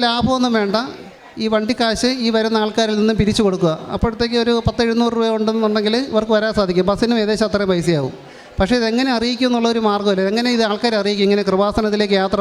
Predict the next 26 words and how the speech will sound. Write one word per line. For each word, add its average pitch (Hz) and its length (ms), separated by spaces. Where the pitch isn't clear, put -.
പോകുന്നുണ്ട്? 175 340
അന്നേരം 247 320
എനിക്കൊരു 240 340
ബുദ്ധി 208 200
തോന്നി. 190 220
എനിക്ക് 220 180
തോന്നിയില്ല, 233 300
അത് 208 100
മാതാവ് 226 360
തോന്നിച്ചതായിരിക്കും. 196 680
ആയിരം 240 360
നോട്ടീസ്, 214 420
ചെറിയ 233 280
പേപ്പറിലെ 214 360
നോട്ടീസ് 208 400
പ്രിന്റ് 185 240
ചെയ്ത് 185 200
ഒരു 202 100
ദിവസത്തെ 214 360
ഞായറാഴ്ചത്തെ 202 560
പത്രത്തിനകത്ത് 196 580
ഈ - 20
ആയിരം 214 320
വീടുകളിലും 196 480
കടകളിലൊക്കെ 196 520
ഇട്ടത് 180 220